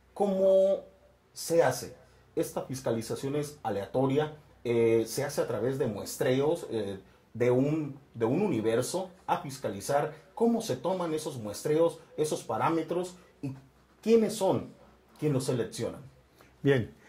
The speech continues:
Speaker 2: en el caso de la, nosotros iniciamos nuestro trabajo con la presentación de las cuentas públicas que presentan los diversos entes,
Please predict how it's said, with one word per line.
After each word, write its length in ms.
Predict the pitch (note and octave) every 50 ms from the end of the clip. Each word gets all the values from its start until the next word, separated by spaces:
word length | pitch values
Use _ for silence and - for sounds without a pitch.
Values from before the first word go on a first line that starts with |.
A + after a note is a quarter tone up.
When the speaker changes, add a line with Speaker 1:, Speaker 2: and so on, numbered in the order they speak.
| - - _
Speaker 2:
en 280 | - C3+ C3+ C#3 C#3 C#3
el 180 | C#3+ C3+ A#2 -
caso 340 | F#3 F#3+ F#3+ F#3+ G#3 G3
de 140 | E3+ D#3 C#3
la, 640 | B2 A#2+ A#2 A#2 A#2 A#2 A#2 A2 A2 A2 G#2+ F#2+ G2+ - C3
nosotros 580 | B2+ C3 C3 D3 F#3+ F#3+ F#3+ F#3+ G3 E3 -
iniciamos 600 | F#3+ D#3 C#3+ C3+ B2+ A#2+ - D3+ D#3 D#3+ E3+ E3 D#3
nuestro 260 | B2+ - - A#2+ G#2
trabajo 480 | A2+ A2 A#2+ C3+ C#3+ C#3 C#3+ E3 E3 - - - - - _ _ _
con 160 | - C3 A#2+
la 140 | A#2 A2+ -
presentación 680 | - A#2 A2+ - A#2+ A2+ F#2+ G#2+ G#2 G2+ - B2 B2+ C3
de 80 | C3
las 160 | A2 G2 F2
cuentas 360 | - - G#2 G#2+ G#2 A#2+ G#2+ -
públicas 720 | - D3 C#3+ C#3 A#2+ G#2+ G#2 E2 - - F2+ - - - - _ _ _ - _ _
que 100 | - A2+
presentan 520 | F2 - G#2 - - C3+ C3 B2+ C3+ A#2+ A2
los 140 | G#2 F#2
diversos 480 | F#2+ G2 G2+ A2+ A2+ G#2+ A#2+ A#2 - -
entes, 460 | C#3+ C#3+ C3 A2 - - - - -